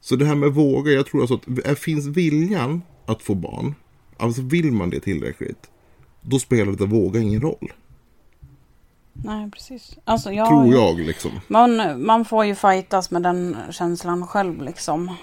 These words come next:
Speaker 1: Ja.
Speaker 2: Och hoppas på det bästa. Eh, jag menar, ja, tidigare så har jag inte varit med om ett missfall,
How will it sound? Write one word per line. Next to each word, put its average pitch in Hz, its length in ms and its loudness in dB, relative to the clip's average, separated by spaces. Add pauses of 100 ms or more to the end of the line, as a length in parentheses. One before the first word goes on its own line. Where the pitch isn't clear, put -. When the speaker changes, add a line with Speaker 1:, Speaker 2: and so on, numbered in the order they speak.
(120)
Speaker 1:
Ja. 131 280 -4 (800)
Speaker 2:
Och 175 240 0
hoppas 180 400 -6
på - 160 -10
det 185 60 -4
bästa. 175 580 -4 (140)
Eh, 180 520 -4
jag 185 120 0
menar, 185 500 0 (480)
ja, 180 320 -4 (180)
tidigare 190 460 -2
så 185 120 -8
har 185 80 -4
jag 180 80 -2
inte 175 360 -6
varit 175 260 -8
med 180 120 -6
om 175 160 -6
ett 170 160 -14
missfall, 170 520 -6